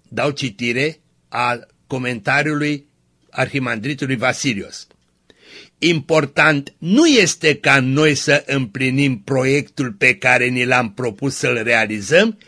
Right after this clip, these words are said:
ci ca Duhul Sfânt să facă cu noi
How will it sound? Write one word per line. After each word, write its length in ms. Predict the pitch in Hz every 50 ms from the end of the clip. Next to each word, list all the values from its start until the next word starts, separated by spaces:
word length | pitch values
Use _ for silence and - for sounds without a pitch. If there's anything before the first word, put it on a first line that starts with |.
| _ _ _
ci 380 | - - - 175 190 214 220 214 _ _ _ _ _ _ -
ca 200 | - 156 143 135
Duhul 460 | 120 147 151 139 - 143 135 120 113
Sfânt 580 | 104 - - - - 208 269 339 330 285 208 196
să 200 | - - 165 135
facă 500 | - - 135 135 131 - 131 123 - _ _ _
cu 200 | - 214 254 294
noi 500 | 285 214 156 135 123 127 165 220 247